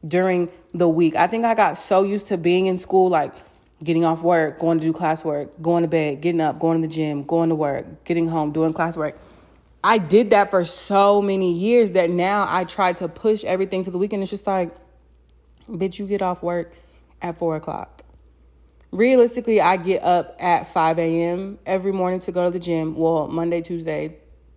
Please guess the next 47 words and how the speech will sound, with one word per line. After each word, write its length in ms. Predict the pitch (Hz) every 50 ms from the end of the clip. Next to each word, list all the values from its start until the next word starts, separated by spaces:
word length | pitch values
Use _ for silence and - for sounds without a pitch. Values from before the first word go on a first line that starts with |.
| _
Thursday, 400 | - 165 165 170 175 175 170 165 165 - -
Friday 460 | 190 180 175 170 165 165 156 160 165
to 120 | - -
go 120 | 175 175 175
to 60 | 180
the 100 | 175 190
gym. 460 | 175 175 175 170 160 156 160 165 165 - - _ _ _ _ _ - _ _ -
But, 200 | 254 269 262 -
I 100 | 285 302
mean, 360 | 302 311 311 311 294 - - -
like, 240 | - 262 277 277 -
I'm 180 | - 269 269 262
twenty-four. 760 | - - - 285 294 311 277 - - 240 226 202 170 156 - - - - - - - - _ _ - - -
All 140 | - 269 302
I 80 | 320 320
gotta 160 | 330 320 302
do 220 | 233 277 285 277
is 280 | 247 214 254 233 202 190
drink 540 | 170 214 233 262 285 269 254 - - - -
some 160 | - 269 262
caffeine 520 | 226 254 254 247 240 - 254 240 233 226
and 140 | - 214 214
get 140 | 196 226 214
my 120 | 220 208
life 220 | 202 208 208 214 208
together. 440 | 226 202 185 165 156 156 151 151 -
And 340 | - 202 196 190 185 185 185 -
I 680 | 175 185 196 202 202 208 208 202 202 202 196 196 190 -
am 200 | - 185 185 180
just, 420 | 160 170 185 180 180 180 175 - - - - - - _ _ _ _ _ _ _ _ -
I'm 160 | 196 208 202
trying 360 | - - 214 - 302 302 202
to 120 | - 226
get 140 | 196 175 202
out 140 | 190 180 175
of 80 | 180 180
my 160 | 180 170 160
comfort 340 | 165 196 196 196 190 175 180
zone 140 | 175 165
because 240 | 170 165 165 190 175
I 140 | 185 165 165
haven't 540 | 160 151 - - 185 175 180 180 208 180 208
been 180 | 214 226 226
doing 260 | 220 233 233 240 233 233
it. 220 | 240 240 220 -
I'm 240 | - 185 190 185 185
s-, 140 | 170 165